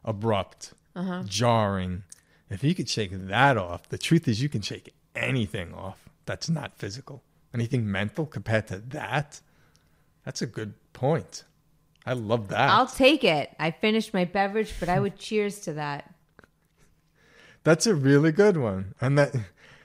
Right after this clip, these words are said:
Speaker 1: it's not, I wouldn't have thought that is the funny example, but that you laughed and you're
Speaker 2: Well,
Speaker 1: smiling is funny.
Speaker 2: well,
Speaker 1: I
Speaker 2: and
Speaker 1: can't
Speaker 2: even
Speaker 1: believe
Speaker 2: after
Speaker 1: it.
Speaker 2: it happened, I think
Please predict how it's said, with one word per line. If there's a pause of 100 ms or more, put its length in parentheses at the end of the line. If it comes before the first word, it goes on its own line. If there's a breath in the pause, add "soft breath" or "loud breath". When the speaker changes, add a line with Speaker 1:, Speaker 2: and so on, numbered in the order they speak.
(220 soft breath)
Speaker 1:
it's
not,
I
wouldn't
have
thought (240)
that
is
the
funny
example,
but
that
you
laughed
and
you're
Speaker 2:
Well,
Speaker 1:
smiling
is
funny. (300 loud breath)
Speaker 2:
well,
Speaker 1:
I
Speaker 2:
and
Speaker 1:
can't
Speaker 2:
even
Speaker 1:
believe
Speaker 2:
after
Speaker 1:
it.
Speaker 2:
it
happened,
I
think